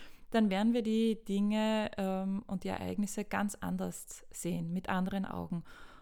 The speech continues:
Und dann wahrscheinlich sagen, „Hm, warum habe ich damals <laughs> nur so über mich gedacht?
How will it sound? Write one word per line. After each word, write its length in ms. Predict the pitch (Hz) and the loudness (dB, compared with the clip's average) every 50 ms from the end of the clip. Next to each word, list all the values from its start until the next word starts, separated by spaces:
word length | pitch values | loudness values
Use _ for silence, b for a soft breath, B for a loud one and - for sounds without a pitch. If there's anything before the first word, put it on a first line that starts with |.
| B B - | B B 0
Und 200 | 220 220 220 - - - | 4 4 4 4 2 2
dann 200 | 196 196 208 214 | 2 6 8 8
wahrscheinlich 360 | 226 220 240 226 226 214 196 | 8 10 8 8 6 6 4
sagen, 420 | 220 - - 208 214 226 233 226 - - - - - - - - - - | 4 2 4 6 6 6 6 6 2 -4 -14 -18 -18 -18 -18 -16 -6 -2
„Hm, 200 | 226 233 247 - - - - - - | 0 0 0 0 -2 -4 -6 -4 0
warum 360 | - 202 208 190 196 208 214 202 | 4 4 6 6 4 4 2 2
habe 160 | 190 185 208 | 2 0 -2
ich 100 | - - | -2 0
damals 500 | 180 180 180 180 202 220 214 - - - | 2 2 2 4 2 2 0 -2 -4 -6
<laughs> 280 | 214 - - - - - | -6 -2 0 0 4 6
nur 180 | 214 226 226 | 6 6 6
so 260 | 226 - - 214 208 220 | 4 2 2 2 4 4
über 220 | 220 208 202 214 | 4 2 2 2
mich 240 | 202 202 202 - - | 0 0 -2 -2 -4
gedacht? 540 | - 185 - - 95 - - - - - | -4 -4 0 0 0 0 0 -2 -6 -8